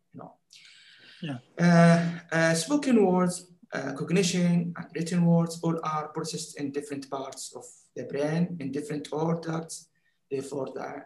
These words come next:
Speaker 1: neuroimaging investigation of language is not straightforward process. It takes, you know, uh, it, it's not straightforward. You know, it, it, it depends on, uh,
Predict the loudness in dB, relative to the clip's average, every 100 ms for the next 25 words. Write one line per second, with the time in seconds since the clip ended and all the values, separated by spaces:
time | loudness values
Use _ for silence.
0 | -6 0 2 4 2 2 0 -2 -8 -10
1 | -10 -6 -4 -6 -10 -14 -18 -18 -12 -8
2 | -8 -10 -12 -14 -12 -8 -8 -8 -12 -16
3 | -10 -8 -8 -10 -8 -8 -8 -12 -18 _
4 | _ -8 -8 -8 -12 -14 -18 _ _ _
5 | -8 -2 0 -2 -10 -18 _ _ -8 -4
6 | -4 -6 -6 -6 -10 -8 -8 -8 -16 -20
7 | -20 _ -10 -2 -2 -2 -6 -10 -10 -12
8 | -20 _ -14 -10 -10 -14 -20 _ -12 -12
9 | -14 -14 -8 -4 -4 -6 -10 -8 -8 -8
10 | -12